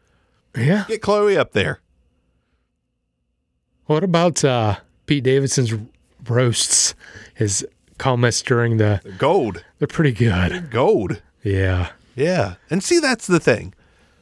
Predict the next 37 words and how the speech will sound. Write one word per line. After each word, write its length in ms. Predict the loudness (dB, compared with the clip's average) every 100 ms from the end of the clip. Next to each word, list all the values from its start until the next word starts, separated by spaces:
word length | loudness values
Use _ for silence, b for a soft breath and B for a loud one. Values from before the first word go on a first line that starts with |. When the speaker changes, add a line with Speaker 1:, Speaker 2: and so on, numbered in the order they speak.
| b _
Speaker 2:
Like, 420 | 0 0 -8 -18 _ _ _ _ _ _ _ _ _ _ _ _ _ _ -10
if 100 | 0
that 180 | 0
kind 180 | 2 0
of 60 | 2
shit 180 | 2 2
happens 400 | 2 0 0 2
at 80 |
a 40 | 4
roast, 500 | 4 2 0 -6 -16 _ _ -4
that's 300 | 0 0 0
one 300 | 0 0 -4
thing. 320 | -10 -12 -18 _ _ _ _ _
You 60 | -2
know, 80 | -2
it's 140 | 0 -2
a 40 |
roast. 480 | 0 0 -4 -10 -14 -20
They 160 | -6 -4
go 200 | 0 0
below 300 | 2 2 2
the 80 | 2
belt 240 | -2 0
on 60 | 0
a 40 | -2
Speaker 1:
Sure. 480 | 0 0 2 0 -2
Speaker 2:
roast. 160 | -6
When 180 | -4 0
you, 240 | 2 0 -2
when 220 | -2 0
you 100 | 2
agree 360 | 2 0 0 2
to 60 | 2
be 180 | 2 2
on 160 | 2
a 60 | 0
roast, 400 | 0 0 -2